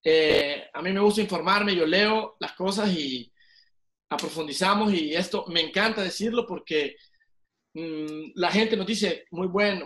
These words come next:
que mu-, muy bueno nuestro trabajo, pero les quería decir que son ustedes quienes nos motivan a hacer un trabajo mejor, porque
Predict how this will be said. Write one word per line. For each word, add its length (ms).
que 160
mu-, 240
muy 140
bueno 240
nuestro 200
trabajo, 480
pero 160
les 100
quería 200
decir 200
que 220
son 260
ustedes 360
quienes 200
nos 60
motivan 760
a 100
hacer 180
un 80
trabajo 240
mejor, 360
porque 460